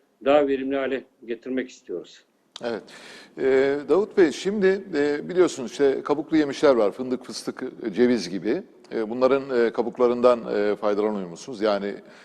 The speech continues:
Speaker 2: portföyünüzde onlar var mı? Bu bir, e, merak ettiğim. Bir de yağlı tohumlar var. Yağlı tohumların posası. E,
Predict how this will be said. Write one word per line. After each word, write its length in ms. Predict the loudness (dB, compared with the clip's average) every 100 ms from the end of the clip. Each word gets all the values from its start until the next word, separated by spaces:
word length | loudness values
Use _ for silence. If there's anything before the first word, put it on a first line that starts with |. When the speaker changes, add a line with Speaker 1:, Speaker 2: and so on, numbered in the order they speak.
| _ -2
Speaker 2:
portföyünüzde 760 | -2 2 0 0 0 2 2
onlar 340 | 2 0 2 4
var 220 | 4 4
mı? 200 | -2 -4
Bu 180 | -4 0
bir, 160 | -2 -4 -6
e, 300 | 0 2 2 0 0
merak 280 | -2 -2
ettiğim. 300 | -6 -8 -6
Bir 100 | 0
de 220 | 0 0 -2
yağlı 280 | 4 4 4
tohumlar 440 | 4 4 4 2 2
var. 160 | 2
Yağlı 320 | 6 6 6
tohumların 380 | 2 0 0 -2
posası. 580 | -2 -4 -4 -2 -2 -2 -6 -20 -20 -20 -16 -2
E, 200 | 2